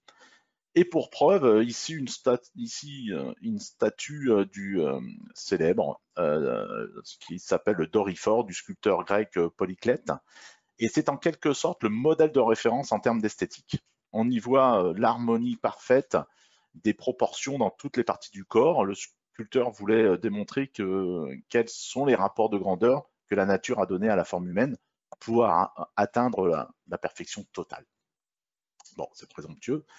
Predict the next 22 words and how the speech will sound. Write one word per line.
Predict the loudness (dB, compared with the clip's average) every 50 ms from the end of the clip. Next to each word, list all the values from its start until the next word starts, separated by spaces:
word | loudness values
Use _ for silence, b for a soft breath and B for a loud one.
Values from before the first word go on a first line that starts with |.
| B B B B B B B B B _
Euh, | -6 -4 -2 -2 -2 -2 -2 -2 -2 -2 -2 -4 -6
par | -4 -2 -2
exemple, | -2 -2 -4 -6 -6 -8 -10
ici, | -14 -8 -4 -4
on | -4 -2
voit, | 0 2 4 4 6 6 4 4
euh, | 2 0 -2 -4 -6
il, | -8 -10 -12 -14 -14 -14 -8
il | -6 -6
a, | -6 -6
il | -6 -8 -8
a | -8
fait | -4 -4 -4
en | -4
sorte | -2 -2 -4 -2 -2
de | -2
répartir, | -2 -2 -2 -2 -4 -6 -6 -8 -4 0 0 2 2
euh, | 4 4 4 4 2 2 0 -2 -2 -4 -6 -8 -8
on | -4 -2
va | -2
retrouver, | -2 -2 -8 -10 -6 -4 0 2 4 6 6 6
euh, | 6 6 4